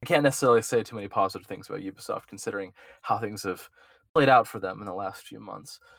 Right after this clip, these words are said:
They often said that their games were created by a group of people with a diverse series of opinions and beliefs. And I think that is probably one of the easiest things you can say about literally anything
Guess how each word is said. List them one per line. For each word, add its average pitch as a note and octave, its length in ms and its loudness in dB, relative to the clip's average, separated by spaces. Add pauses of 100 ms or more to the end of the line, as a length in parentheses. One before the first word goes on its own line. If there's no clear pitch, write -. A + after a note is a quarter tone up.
(100)
They F#3+ 100 6
often G#3 360 4
said B2+ 300 -2
that A2 280 -8
their B2+ 180 2
games A2 400 -8
were - 60 -20
created F#2 420 -10
by F2 160 -4
a F#2 120 -10
group B2 180 -8
of A#2+ 120 -16
people F#2+ 400 -10
with F#2 300 -10
a G2 100 -10
diverse G2 380 -6
series F#2+ 440 -10
of F2 240 -14
opinions G2 360 -14
and F#2 80 -18
beliefs. - 540 -14 (560)
And D3+ 280 2
I D#3+ 100 0
think B3+ 440 -4 (320)
that F3+ 260 0
is F#3+ 100 -6
probably D#3 440 2
one C#3+ 160 0
of C#3+ 120 -2
the C#3+ 180 -2
easiest E3+ 520 -2
things G#2+ 280 -6
you G#2 100 -10
can A2 120 -14
say A2 220 -2
about A2 340 0
literally C#3+ 640 4
anything B2 540 -10